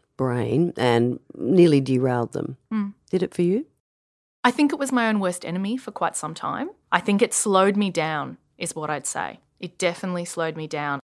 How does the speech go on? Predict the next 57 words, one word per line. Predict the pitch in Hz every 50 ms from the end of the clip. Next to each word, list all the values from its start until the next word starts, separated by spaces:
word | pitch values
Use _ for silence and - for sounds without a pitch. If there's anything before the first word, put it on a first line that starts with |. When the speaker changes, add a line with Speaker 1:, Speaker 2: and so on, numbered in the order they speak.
| _ _ -
Speaker 2:
And | - 262
I | 277 277
think | 269 - 320 339 -
it's | 403 - -
only, | 285 269 262 254 254
it's | 247 - 220 -
only | 196 202 220 233
human. | 220 - - 220 214 220 247 240 - - -
You | - 220 220
know, | 208 190 -
I | - - 202
think | - - 226 208 208 - - - _ -
I | - 202 190 202 208 214 220 220 220 220 220 - _ _ _ _
had | - - - - 202 196 185
this | 175 190 - 185
idea | 170 170 165 180 180 185
in | 185
my | 180 170 170
mind | 165 160 160 165 175 -
for | - 165
a | 156
long | 156 165 170 165 175 175
time | - - 170 165 156 147 147 160 214 277 285 _ _ _ _ _ -
that | 196
when | 175 180 175
the | 170 160
big | 151 _ - 247 233 226 -
players | - - 202 190 185 190 202
came, | - - 185 180 202 254 330 359 - _ _ _
that | - - -
they | - 160 160
would | 165 170 175
know | 180 160 151
much | 156 156 156 - - -
better | 165 156 160
than | 165 147
I | 143 135 127
did. | 120 107 101 - - -
And | - 170 170
I | 160 156 151
was | 160 165
just | - 151 - -
figuring | - - - 214 214 202 202 202 196 190
it | 170
out | 147 143 131 117 -
and | - 175 175
they | - 180 175
wouldn't | 170 170 180 165 139 -
be. | - 123 87
They | - - 151
knew. | 151 151 160 165 180 247 339 392 _ _ _ _ _ _ _ _ _ -
And | 190 180
I | 170
think | 165 - 175 175 -
as | - 202 190 -
I've | 233 214 -
gotten | - 190 185 190 180